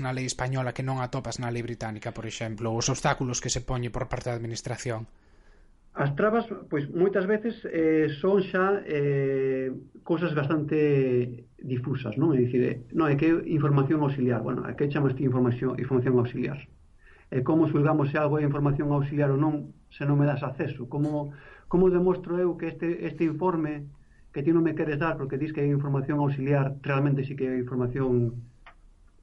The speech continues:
Speaker 2: que ten un contido importante? Porque xa, xa me pasou que... Eh, de denegarme a solicitude,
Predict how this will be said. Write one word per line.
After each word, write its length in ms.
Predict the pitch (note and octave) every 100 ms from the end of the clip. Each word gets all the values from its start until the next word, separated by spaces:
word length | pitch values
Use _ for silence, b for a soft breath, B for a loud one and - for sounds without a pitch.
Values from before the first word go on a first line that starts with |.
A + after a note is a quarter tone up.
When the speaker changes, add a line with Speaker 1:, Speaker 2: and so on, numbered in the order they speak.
| - _ - - _ _ -
Speaker 2:
que 80 | C#3+
ten 160 | C#3+ D3
un 80 |
contido 320 | C#3+ C#3 C#3 C3
importante? 560 | B2 B2 - A2 - B2 - b b
Porque 240 | - A#2+ A#2
xa, 240 | - -
xa 100 | A#2+ C3
me 80 |
pasou 480 | C#3+ C#3 G#3 G#3 G#3 - B B B B B C#3
que... 120 | C3 C3
Eh, 540 | - B2 B2 A#2+ A#2+ A#2+ A#2+ - B B B B B _ - _ _ _ _ - _ _ _ -
de 160 | B2 B2
denegarme 560 | C3 C3 D#3 E3 D#3+
a 80 | D#3
solicitude, 720 | D3 D3+ D3 E3+ G#3 F#3+ G#3